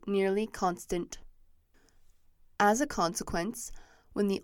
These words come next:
ultra-Orthodox Jewish community in Jerusalem,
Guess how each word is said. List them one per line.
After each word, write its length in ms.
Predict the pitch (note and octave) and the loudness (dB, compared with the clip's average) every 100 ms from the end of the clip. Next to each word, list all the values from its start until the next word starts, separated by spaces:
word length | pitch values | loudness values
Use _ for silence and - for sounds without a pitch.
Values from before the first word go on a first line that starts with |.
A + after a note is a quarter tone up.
| - | 6
ultra-Orthodox 1200 | A3 - C#4 D4 - F#3 F#3 F#3+ F#3 F#3+ - - - | 6 6 4 4 2 0 0 2 2 2 -2 -6 -2
Jewish 400 | G3+ G3+ A3 - | 2 4 4 2
community 640 | C4 A3 G3 G3 G3 G#3+ | 2 2 2 0 -2 -2
in 120 | A3 | -4
Jerusalem, 800 | G#3 A3+ F#3 - F#3+ F3 F3 A3+ | -2 0 -2 -4 -4 -4 -2 -4